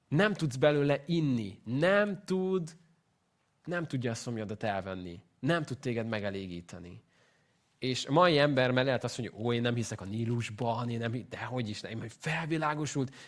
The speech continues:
intelligens, európai, gondolkodó ember vagyok. Én ezért most már csak magamba hiszek. Hajrá!” <laughs> Sokkal okosabb vagy, igen. Majd én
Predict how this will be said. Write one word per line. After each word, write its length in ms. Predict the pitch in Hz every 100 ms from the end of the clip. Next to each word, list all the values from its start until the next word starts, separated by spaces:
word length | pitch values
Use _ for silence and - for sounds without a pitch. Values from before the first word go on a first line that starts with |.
| -
intelligens, 880 | - 220 185 165 151 143 139 120 - -
európai, 760 | 165 196 170 147 127 139 117 104 -
gondolkodó 600 | 143 147 160 131 120 135
ember 360 | 123 123 113 104
vagyok. 320 | 110 92 - - _ _
Én 220 | 175 180 165
ezért 360 | 180 165 143
most 240 | 147 160 -
már 220 | 143 113
csak 240 | - 127 -
magamba 360 | 101 85 80
hiszek. 420 | 78 - - - _
Hajrá!” 400 | 117 95 71 - - - - 120
<laughs> 340 | - - -
Sokkal 360 | - 175 - 127
okosabb 360 | 123 131 123
vagy, 160 | 117 120
igen. 420 | 120 113 95 107 - _ _ _ _ -
Majd 240 | 147 147
én 440 | 156 165 135 113